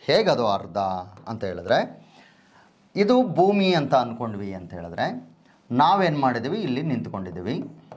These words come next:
ಓಕೆ, ನಮಗೊಂದು ವಾತಾವರಣ ಅನ್ನೋದಿರುತ್ತೆ, ಗೊತ್ತಿರಲಿ. ಓಕೆ, so ಈ ವಾತಾವರಣದಲ್ಲಿ ಏನಾಗಿರುತ್ತೆ, ಸೂರ್ಯ, ನಾವೇನಾದರೂ ಸೂರ್ಯನ ಬೆಳಕಿನ ಕಿರಣಗಳಲ್ಲಿ ಏನಾಗಿರುತ್ತೆ, ಸೂರ್ಯನ ಬೆಳಕಿನ ಕಿರಣಗಳು ಹೇಗಿರ್ತವೆ ಅಂದ್ಕೊಂಡ್ವಿ ಅಂದರೆ,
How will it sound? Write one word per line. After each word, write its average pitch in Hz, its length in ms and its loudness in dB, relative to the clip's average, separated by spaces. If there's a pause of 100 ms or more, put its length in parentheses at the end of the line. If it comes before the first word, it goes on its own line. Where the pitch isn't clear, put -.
(880)
ಓಕೆ, - 480 0
ನಮಗೊಂದು 170 580 4
ವಾತಾವರಣ 120 880 2 (300)
ಅನ್ನೋದಿರುತ್ತೆ, 101 920 -6 (180)
ಗೊತ್ತಿರಲಿ. 107 600 -2 (200)
ಓಕೆ, 190 440 0 (100)
so 226 120 8
ಈ 156 100 4
ವಾತಾವರಣದಲ್ಲಿ 190 1200 4 (300)
ಏನಾಗಿರುತ್ತೆ, 156 880 0
ಸೂರ್ಯ, 254 320 2 (360)
ನಾವೇನಾದರೂ 180 600 2
ಸೂರ್ಯನ 196 380 -2
ಬೆಳಕಿನ 160 380 0
ಕಿರಣಗಳಲ್ಲಿ 196 960 -2
ಏನಾಗಿರುತ್ತೆ, 151 500 0
ಸೂರ್ಯನ 202 500 -2
ಬೆಳಕಿನ 160 380 0
ಕಿರಣಗಳು 170 540 -2
ಹೇಗಿರ್ತವೆ 139 680 0
ಅಂದ್ಕೊಂಡ್ವಿ 98 480 -6
ಅಂದರೆ, 143 520 0